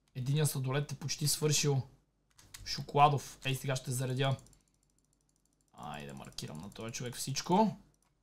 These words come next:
Готово. Шоколадов сладолед. Сега. Маличе скъп, бе.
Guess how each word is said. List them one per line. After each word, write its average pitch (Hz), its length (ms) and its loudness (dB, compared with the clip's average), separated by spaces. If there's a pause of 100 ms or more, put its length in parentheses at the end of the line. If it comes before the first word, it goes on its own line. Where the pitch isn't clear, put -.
(3250)
Готово. 143 520 2 (640)
Шоколадов 143 500 0
сладолед. 139 680 -2 (880)
Сега. 127 540 4 (2500)
Маличе 156 480 8
скъп, 214 360 8
бе. 127 280 4